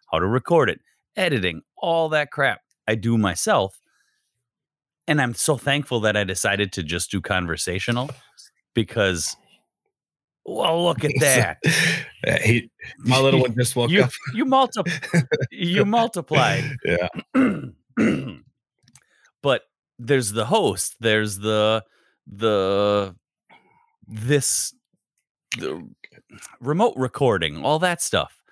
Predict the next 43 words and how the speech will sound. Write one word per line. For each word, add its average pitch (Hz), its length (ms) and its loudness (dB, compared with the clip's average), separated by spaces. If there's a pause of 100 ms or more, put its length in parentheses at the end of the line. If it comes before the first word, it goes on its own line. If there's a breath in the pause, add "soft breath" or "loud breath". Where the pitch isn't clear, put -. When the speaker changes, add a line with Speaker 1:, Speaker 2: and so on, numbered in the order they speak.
(460 soft breath)
Speaker 1:
uh, - 40 -14 (500)
all 165 240 4
that 120 320 -2
back 104 280 -2
end 180 300 0
stuff. - 500 -2 (640)
Like, 160 200 0
you 180 40 -2
don't 196 180 0
just - 220 0
talk 180 320 0
and 104 140 -4
hit - 260 -4
go 131 300 2
and 95 100 -2
it 101 60 -4
goes 120 180 0
on 104 160 0
the 95 120 -2
internet. 98 320 0
Speaker 2:
<laughs> - 80 -12 (1700 soft breath)
Speaker 1:
Uh, - 320 -8
but 143 260 2
it's, - 460 0
uh, 113 100 0
like 135 240 0
I 131 140 0
did, 131 220 0
it 123 40 4
was 113 200 -4
Buzzsprout. 180 580 0
There 127 100 2
was 107 140 2
five 202 300 -2
or 190 40 -4
six - 280 -4
other 143 180 2
ones 143 220 0
I 143 60 4
looked 139 260 0
at. 143 160 2
Of 120 100 -10
course, 120 320 2